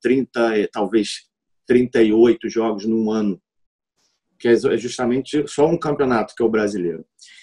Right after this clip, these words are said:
E o que acontece, eu falo, eu, o meu, eu, eu já escutei muito essa, essas, essas notícias de que os atletas voltam abaixo do que,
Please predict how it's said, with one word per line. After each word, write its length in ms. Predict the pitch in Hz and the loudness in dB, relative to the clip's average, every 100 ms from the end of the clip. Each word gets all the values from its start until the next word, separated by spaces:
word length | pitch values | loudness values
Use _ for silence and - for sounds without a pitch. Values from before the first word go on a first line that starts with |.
| _ _ _ _ _ | _ _ _ _ _
E 200 | 113 127 | -2 0
o 80 | 131 | 0
que 120 | 170 | 0
acontece, 680 | 160 151 135 151 175 151 - - | -2 0 0 2 0 0 -4 2
eu 160 | 147 | 2
falo, 420 | 143 143 160 156 _ _ - | 2 0 0 0 _ _ -4
eu, 180 | 127 - | -4 -2
o 40 | |
meu, 300 | 127 139 110 | 2 2 2
eu, 200 | 127 - | 0 2
eu 100 | 123 | 2
já 120 | 120 147 | 2 0
escutei 340 | - 131 143 | 0 0 0
muito 260 | 135 170 147 | 2 0 -2
essa, 180 | - 139 120 | -2 -2 0
essas, 720 | 107 - 110 95 87 - - _ | -2 -6 -12 -12 -12 -16 -18 _
essas 560 | 95 - 92 82 - _ _ _ _ | -14 -4 -4 -4 -12 _ _ _ _
notícias 680 | 110 107 - 147 147 127 104 | -2 -2 2 4 6 6 2
de 100 | 113 | 2
que 100 | 120 | 2
os 80 | 113 | 2
atletas 420 | 170 123 127 110 | 2 0 2 0
voltam 400 | 113 120 127 127 | 4 4 4 2
abaixo 420 | 123 104 107 110 | 2 4 0 0
do 140 | 117 117 | -4 -4
que, 320 | 123 127 | -4 -10